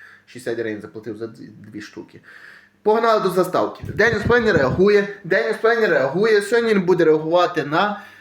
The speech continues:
на два тістечка, з-, заварні два тістечка з кремом, кремом, кремом. Погнали їсти. Так, що ж, дружні, поїмо той крем. Думаю, буде смачно, буде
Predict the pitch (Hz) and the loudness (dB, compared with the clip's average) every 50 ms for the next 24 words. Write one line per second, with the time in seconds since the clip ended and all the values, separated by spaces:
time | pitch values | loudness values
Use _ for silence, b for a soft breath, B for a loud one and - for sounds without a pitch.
0 | B B 127 143 151 151 156 156 147 143 - - - 151 156 190 196 190 190 190 | B B -8 -4 -2 0 2 0 0 -2 -4 -8 -10 -4 -2 0 2 2 0 0
1 | - 160 156 156 156 - 185 190 202 220 214 - - - - 226 233 240 240 B | 0 0 0 0 -2 -2 0 0 0 0 -2 -6 -6 -2 0 0 0 0 -2 B
2 | B B B B _ 131 139 143 - - 147 147 156 170 170 175 185 170 180 190 | B B B B _ -16 -16 -16 -10 -10 -6 -2 -2 0 2 2 0 0 0 0
3 | 190 185 156 160 175 170 170 170 165 156 156 - 190 196 208 214 - - - 233 | -2 -2 0 0 0 -2 0 -2 -4 -4 -2 0 0 0 0 0 -4 -6 -2 0
4 | 233 240 240 240 B B B B B B _ 147 139 139 156 190 202 220 220 233 | 0 0 -2 -8 B B B B B B _ -20 -16 -4 0 0 2 2 4 4
5 | 240 233 233 233 - - 254 262 269 277 277 269 - 214 196 190 190 - 254 269 | 2 2 0 -4 -2 -2 0 2 2 2 2 2 2 2 0 0 0 2 2 4
6 | 269 254 240 226 214 208 202 - 233 262 277 277 254 220 180 151 139 135 - - | 4 4 2 0 0 0 -2 0 2 2 4 2 2 0 -2 -2 -4 -6 -10 -6
7 | - 196 208 202 190 170 165 156 156 156 143 135 117 110 110 - - _ _ 107 | -4 -2 -2 -2 0 0 0 0 0 -2 -4 -6 -8 -14 -18 -18 -20 _ _ -20
8 | - _ _ _ B B B B B B B B B _ 165 160 170 165 139 127 | -20 _ _ _ B B B B B B B B B _ -4 0 0 2 0 0
9 | - - - - - 180 180 180 165 139 131 123 120 117 110 98 101 - - 101 | -2 -6 -12 -12 -8 -6 -4 -4 -4 -6 -8 -12 -8 -8 -8 -8 -10 -14 -18 -18
10 | 101 98 - - - - _ _ _ _ _ B B B B B B B B B | -18 -18 -18 -20 -20 -20 _ _ _ _ _ B B B B B B B B B
11 | _ _ _ 123 117 110 113 120 123 135 143 156 - - - 101 101 104 - - | _ _ _ -6 -6 -4 -4 -6 -6 -4 -4 -4 -4 -4 -6 -8 -8 -8 -10 -10
12 | 104 104 98 101 104 - - - - - _ - _ _ _ _ b b b b | -10 -10 -12 -12 -14 -18 -20 -20 -20 -20 _ -20 _ _ _ _ b b b b
13 | b b b b b b b b _ _ _ - 117 104 107 110 107 104 113 110 | b b b b b b b b _ _ _ -10 -8 -6 -4 -6 -4 -4 -6 -6
14 | 113 113 113 - 135 127 135 143 - - 170 160 165 165 165 170 127 101 101 101 | -8 -8 -10 -8 -6 -4 -4 -4 -6 -10 -10 -10 -10 -10 -10 -12 -16 -18 -16 -16
15 | 104 98 104 113 113 120 | -16 -16 -16 -16 -16 -16